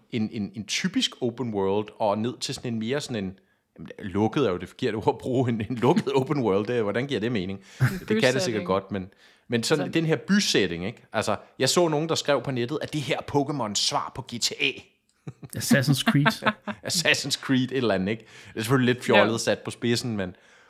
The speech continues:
Speaker 1: men der er
Speaker 2: Men
Speaker 1: jo
Speaker 2: det
Speaker 1: noget spændende i det, ikke? Igen, på nær måske, når man så tager Switchen i betragtning, og det der med at skulle rendere en,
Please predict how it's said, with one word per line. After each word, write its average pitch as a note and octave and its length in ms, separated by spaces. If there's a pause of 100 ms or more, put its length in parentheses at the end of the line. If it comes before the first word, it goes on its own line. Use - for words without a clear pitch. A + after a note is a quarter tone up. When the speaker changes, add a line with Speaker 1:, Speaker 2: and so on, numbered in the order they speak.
(560)
Speaker 1:
men - 100
der - 80
er D3 40
Speaker 2:
Men B2 40
Speaker 1:
jo D3+ 60
Speaker 2:
det A3+ 60
Speaker 1:
noget F#3+ 120
spændende D3+ 380
i A#2+ 80
det, B2+ 100
ikke? B2+ 200
Igen, B2+ 240
på C#3 120
nær D3 140
måske, D3 380
når A2 60
man G2+ 100
så A2+ 100
tager G#2+ 160
Switchen - 500
i - 20
betragtning, F#2 600
og E2+ 100
det G#2 100
der F2+ 100
med F#2+ 180
at F#2+ 180
skulle F#2+ 340
rendere F#2+ 520
en, F#2 240